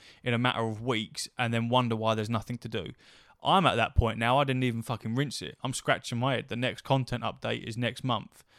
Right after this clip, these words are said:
But I'm, uh, there's, there's not much more I can do. I've, I'm done.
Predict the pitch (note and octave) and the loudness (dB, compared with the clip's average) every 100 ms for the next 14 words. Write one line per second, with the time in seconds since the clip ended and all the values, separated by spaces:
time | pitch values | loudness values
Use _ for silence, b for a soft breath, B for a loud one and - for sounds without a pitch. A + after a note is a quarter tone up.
0 | b b - A#2+ C#3 C3+ - - - A#2+ | b b -2 0 0 -2 -8 -10 -10 -6
1 | C3 G#2+ _ _ _ _ - A#2+ D3+ C#3+ | -6 -8 _ _ _ _ -6 -2 0 -2
2 | C#3+ - C#3 A#2 G#2 B2 A2+ G2+ G2+ _ | -4 0 2 2 0 0 0 0 -4 _
3 | - A2 - - A2+ A2+ F#2+ | -6 -6 -6 -8 -4 -4 -4